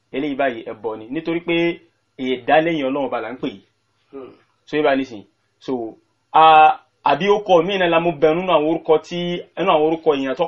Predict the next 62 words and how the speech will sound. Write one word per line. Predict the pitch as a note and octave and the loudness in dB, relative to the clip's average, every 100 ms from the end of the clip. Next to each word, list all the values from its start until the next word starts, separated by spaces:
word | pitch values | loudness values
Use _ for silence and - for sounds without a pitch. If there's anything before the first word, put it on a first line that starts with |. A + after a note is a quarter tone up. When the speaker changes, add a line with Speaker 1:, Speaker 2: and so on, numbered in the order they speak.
| - | 2
Speaker 1:
pàtàkì | F3 C#3 C3+ | 4 2 0
lọ́dọ̀ | C#3+ D3+ C#3 | 0 2 2
wa | C#3 | 2
tá | C#3 D3 | 4 4
a | C#3+ | 4
rí | |
sí | E3 F3 | 0 -2
èèyàn | C3+ C#3 | -2 0
ńláńlá. | D3+ D3+ D3+ D3+ | 2 4 4 2
Speaker 2:
Hmm. | - B2 - - _ _ - | -6 -20 -20 -20 _ _ -4
Speaker 1:
Kò | C3 | 4
bá | F3 D3+ | 4 6
jẹ́ | D#3+ | 4
àwọn | D#3 | 4
ànábì | C3+ D#3 D3 | 2 -2 0
Ọlọ́run | C3+ D3 | 0 0
Ọba | C3 C3+ | 0 0
ni, | B2+ C3 | 0 -4
kò | C3 | -2
bá | E3 | 0
jẹ́ | D#3 | 2
ànábì | D#3+ D3+ C3 D3 | 2 2 0 -2
Ìsá | D3+ D#3 | 0 0
lèèyàn | C#3+ C3+ | 0 -4
ń | C#3 | -4
pè | D3 B2+ | -6 -6
ni, | B2 - _ _ | -8 -14 _ _
kò | - | -2
bá | E3 | 0
jẹ́ | D#3+ D#3+ | 4 2
ànábì, | D#3 D3+ | 2 0
ànábì | C#3 C#3 D3 | 0 -2 -4
sallallahu | - C#3+ C3+ C#3+ D3 | -6 -4 0 2 2
alaihi | C3+ | 2
wasallam | C#3+ C3 | -2 -2
lèèyàn | B2+ C#3+ | -4 -6
ń | D#3+ | -6
pè | C#3 | -6
ni, | C3 | -6
kò | B2+ B2+ | -4 0
bá | D3+ | 2
jẹ́ | D3+ C#3+ B2+ | 2 0 -2
Uzairu | B2 D#3 C#3 | -4 -2 -2
lèèyàn | B2+ B2+ | -4 -6
ń | D3 | -6
pè | D3+ C3 | -4 -4
ni. | C3 - | -6 -8
Gbogbo | D#3+ D#3+ E3 | -10 -2 2
àwọn | D#3+ | 2
eléyìí | F3+ F#3+ D#3+ | 2 -2 0
báyìí | E3+ C3+ B2 _ _ _ _ | 2 0 -6 _ _ _ _
tán | D#3 | -2
jẹ́ | D#3+ D#3 | 0 0
ànábì | D3+ D3 | 0 -2
Ọlọ́run | C#3+ C#3+ | -4 -4
Ọba, | C3 C3 | -4 -4
téèyàn | F#3 D#3 | -2 2
bá | D#3+ | 2
fi | D3+ | 0
lè | D3+ | -4
pè | D3 C3+ | -6 -6
wọ́n | B2+ C3+ | -6 -4